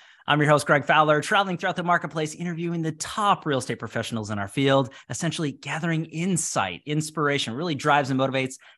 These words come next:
these top producers above and beyond everybody else in what I'd like to consider a real estate titan. Now, our very special guest and feature titan for today's episode, I'm super excited about this one, all the way from beautiful Virginia, none other than Garrett Maroon.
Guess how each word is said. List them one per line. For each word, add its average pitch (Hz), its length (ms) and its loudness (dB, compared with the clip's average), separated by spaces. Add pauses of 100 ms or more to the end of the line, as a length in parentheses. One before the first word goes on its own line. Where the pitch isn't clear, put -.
these 139 180 -6
top 180 240 0
producers 131 560 -4
above 127 360 0
and 151 100 2
beyond 131 180 0
everybody 117 320 -2
else 117 280 0
in 120 180 -4
what 113 160 -4 (100)
I'd 185 160 0
like 165 140 4
to 143 80 -2
consider 139 520 2 (280)
a 151 80 -2
real 113 240 -6
estate 127 500 -6
titan. 87 500 -4 (300)
Now, 123 100 2
our 117 80 2
very 214 280 8
special 160 400 2
guest 131 320 -2
and 127 120 -4
feature 139 200 -4
titan 131 200 -2
for 127 120 -12
today's 131 240 0
episode, 123 220 -2
I'm 123 80 -2
super 220 260 2
excited 175 260 4
about 151 200 2
this - 180 -4
one, 131 300 0 (280)
all 208 240 6
the 220 80 2
way 190 140 2
from 165 160 -2
beautiful 156 380 -2
Virginia, 139 580 0
none 160 260 6
other 190 260 2
than 135 260 -2
Garrett 151 580 2
Maroon. 139 540 0